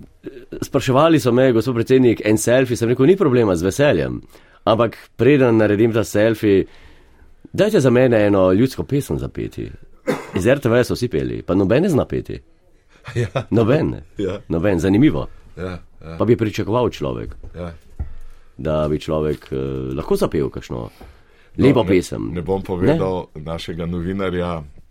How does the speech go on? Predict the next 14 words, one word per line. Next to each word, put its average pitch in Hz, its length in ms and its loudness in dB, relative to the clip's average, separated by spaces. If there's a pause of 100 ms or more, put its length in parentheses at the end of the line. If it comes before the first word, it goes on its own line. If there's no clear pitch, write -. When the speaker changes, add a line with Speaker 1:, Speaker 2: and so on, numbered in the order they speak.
(140)
Speaker 2:
ne 78 180 -12
bomo 82 280 -6
z 71 100 -12
imeni, 82 340 -6
eh, 78 80 -10 (580)
ste 82 540 -6 (420)
postali, 85 640 -8
postavili 85 540 -8
pred 87 220 -8
ogledalo 87 440 -6
in 127 80 -6
se - 120 -6
je 117 40 -4
namazal. 113 580 -6